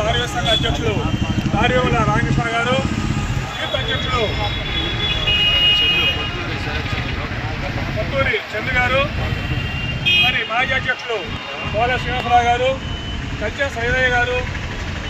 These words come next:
పెద్దలు యనమన్న గారు, పేరు పేరున ఇక్కడికి వచ్చిన అందరికి కూడా పేరు పేరున ధన్యవాదాలు. గాంధీ, గాంధీ గారు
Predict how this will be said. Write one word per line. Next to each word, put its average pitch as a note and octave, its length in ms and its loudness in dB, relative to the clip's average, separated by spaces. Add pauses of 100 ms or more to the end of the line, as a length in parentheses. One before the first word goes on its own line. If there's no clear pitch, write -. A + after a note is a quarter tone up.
(480)
పెద్దలు C4+ 340 2 (280)
యనమన్న B3 360 -2 (100)
గారు, B3 220 4 (1800)
పేరు B3+ 280 0
పేరున C4 240 0
ఇక్కడికి A#3 240 -4
వచ్చిన B3 260 -4
అందరికి B3 300 -2
కూడా A#3+ 180 4 (200)
పేరు B3+ 240 0
పేరున B3+ 220 2 (400)
ధన్యవాదాలు. A#3+ 580 0 (1800)
గాంధీ, C4+ 380 0 (200)
గాంధీ C4 300 -2
గారు - 260 6